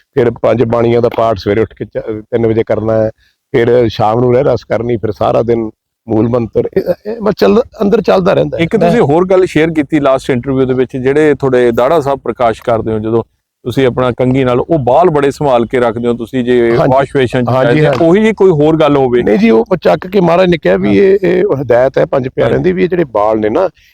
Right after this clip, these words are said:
Speaker 1: ਇਹ ਨਾਲੀ ਚ ਨਹੀਂ ਜਾਣੇ ਚਾਹੀਦੇ,
Speaker 2: ਜੀ।
Speaker 1: ਇਹਦੀ ਬੇਅਦਬੀ ਹੁੰਦੀ ਹੈ। ਉਹ ਮੈਂ ਚੱਕ ਕੇ ਜੀ ਇਕੱਠੇ ਕਰੀ ਜਾਂਦਾ।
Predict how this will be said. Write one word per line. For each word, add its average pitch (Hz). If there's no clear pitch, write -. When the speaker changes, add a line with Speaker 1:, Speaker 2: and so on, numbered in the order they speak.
Speaker 1:
ਇਹ 190
ਨਾਲੀ 131
ਚ 113
ਨਹੀਂ 107
ਜਾਣੇ 95
ਚਾਹੀਦੇ, 127
Speaker 2:
ਜੀ। 104
Speaker 1:
ਇਹਦੀ 151
ਬੇਅਦਬੀ 113
ਹੁੰਦੀ 95
ਹੈ। 139
ਉਹ -
ਮੈਂ 196
ਚੱਕ 160
ਕੇ 190
ਜੀ 160
ਇਕੱਠੇ 147
ਕਰੀ 113
ਜਾਂਦਾ। 85